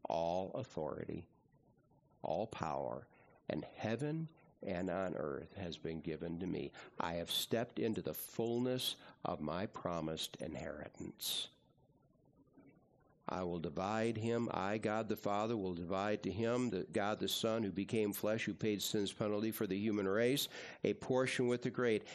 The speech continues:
And he shall divide the spoil with the strong, and he will pour out upon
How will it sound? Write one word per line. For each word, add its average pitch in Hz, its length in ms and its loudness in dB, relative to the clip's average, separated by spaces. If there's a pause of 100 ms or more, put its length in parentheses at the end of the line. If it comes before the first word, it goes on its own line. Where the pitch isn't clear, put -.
(120)
And 113 180 4
he 233 260 6
shall 170 360 6
divide 131 480 6
the 180 80 8
spoil 180 480 8
with 190 160 8
the 202 100 6
strong, 247 400 8 (240)
and 170 140 8
he 247 180 8
will 233 180 8
pour 175 380 6
out 165 380 6 (120)
upon 196 460 6